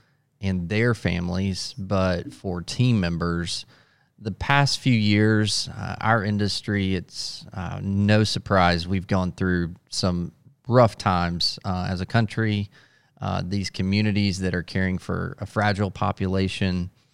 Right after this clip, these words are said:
have really stepped up to the plate. But with that, a lot of the things that Lucas mentioned earlier, the compassion fatigue,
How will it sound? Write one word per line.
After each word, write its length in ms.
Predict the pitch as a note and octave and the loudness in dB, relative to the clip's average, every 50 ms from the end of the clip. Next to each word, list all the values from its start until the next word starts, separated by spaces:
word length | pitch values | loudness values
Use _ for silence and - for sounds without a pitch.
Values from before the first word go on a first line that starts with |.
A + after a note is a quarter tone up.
| _ _ _ - _ _ | _ _ _ -20 _ _
have 420 | _ - - F#2 F2+ F2 E2+ E2+ F#2 | _ -4 0 2 2 2 2 0 0
really 320 | G2+ A2 A#2+ A#2 A2+ A2+ | 2 4 4 4 4 4
stepped 400 | G2+ - - - G2+ F#2+ - - | 2 0 0 0 0 0 2 -2
up 140 | G2+ F2 - | -2 -2 -2
to 80 | - - | -8 -12
the 100 | - F2+ | -12 -12
plate. 500 | - - - G2+ G2+ F#2 F2+ F2 E2+ - - _ _ _ _ _ _ _ _ _ _ _ | -8 -2 2 2 4 4 4 2 0 -4 -10 _ _ _ _ _ _ _ _ _ _ _
But 360 | G2+ G2 G#2 G2+ F#2 F2 F2+ | -2 2 2 4 4 2 0
with 320 | F#2+ G#2 B2 D3 D3+ - - | 4 6 6 6 6 6 4
that, 600 | F#2+ F2+ F2 E2+ E2+ E2+ F2 - - _ _ _ - - _ _ _ _ | 4 4 6 6 4 4 2 -2 -10 _ _ _ -20 -20 _ _ _ _
a 80 | G2+ G2 | 0 2
lot 220 | G2 G#2 G#2 A2 | 6 6 6 6
of 100 | A2+ G#2 | 6 6
the 100 | G2+ F#2+ | 4 2
things 400 | - - G2 F#2+ F#2+ F2+ F2 - | 2 2 2 2 2 0 0 -2
that 160 | G2 F#2+ F#2 | -4 -2 0
Lucas 400 | F#2+ G#2+ G#2+ - - G2+ - - | 2 2 2 2 0 -2 0 0
mentioned 480 | G#2 G2+ G2 F#2+ - - F#2+ F2+ F2 - | 0 0 0 0 0 0 -2 -2 -2 -2
earlier, 760 | - G#2 G#2+ A#2 A2+ G#2+ G2 F2+ F2 E2+ F2 F2 F2 F2 F2 - _ | -2 0 2 2 2 2 2 2 0 0 -2 -2 -4 -4 -8 -10 _
the 520 | F#2 F#2+ F#2 F2+ F2 F2 F2 F2 E2+ E2+ E2+ - _ _ _ _ _ _ _ _ _ - | -12 -6 -4 -4 -2 -2 -2 -2 -4 -4 -8 -10 _ _ _ _ _ _ _ _ _ -2
compassion 800 | - G#2 F#2 - - - G2+ F#2 G2 G2 - - A2 G2+ G2 F#2 | -2 -2 -2 -2 -2 2 2 2 4 2 2 0 2 2 2 0
fatigue, 1120 | - - G2 - - - G#2 G2 F#2+ F#2 F2+ F2+ F#2 F2+ F2+ F2+ E2 - D#2+ - - - | 0 -2 -4 -4 -2 -2 0 2 2 2 2 2 2 2 0 0 -2 -6 -12 -14 -14 -18